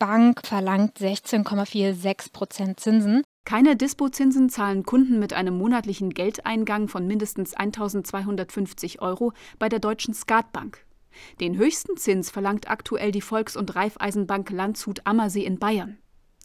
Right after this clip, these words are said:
Speaker 2: Hier in der Region macht die P S D Bank Berlin-Brandenburg mit acht Komma fünf Prozent das günstigste Dispo-Angebot. Es gibt noch niedrigere Zinsen,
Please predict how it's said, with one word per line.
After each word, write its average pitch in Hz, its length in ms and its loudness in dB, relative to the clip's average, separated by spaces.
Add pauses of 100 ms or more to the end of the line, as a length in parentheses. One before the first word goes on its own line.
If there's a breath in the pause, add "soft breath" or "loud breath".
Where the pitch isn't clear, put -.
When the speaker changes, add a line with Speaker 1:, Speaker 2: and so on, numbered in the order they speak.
(360 loud breath)
Speaker 2:
Hier 254 180 4
in 254 80 6
der 247 140 6
Region 247 380 4
macht 247 180 0
die 208 80 -2
P 208 160 0
S 185 160 -2
D 220 140 0
Bank 226 260 -2
Berlin-Brandenburg 202 920 0
mit 185 160 -4
acht - 180 -6
Komma 220 220 -2
fünf 254 260 2
Prozent 214 380 -4
das 180 160 -8
günstigste 185 500 -4
Dispo-Angebot. - 840 -12 (480 loud breath)
Es 196 100 -8
gibt - 220 -4
noch 202 240 -2
niedrigere 196 560 0
Zinsen, 175 420 -2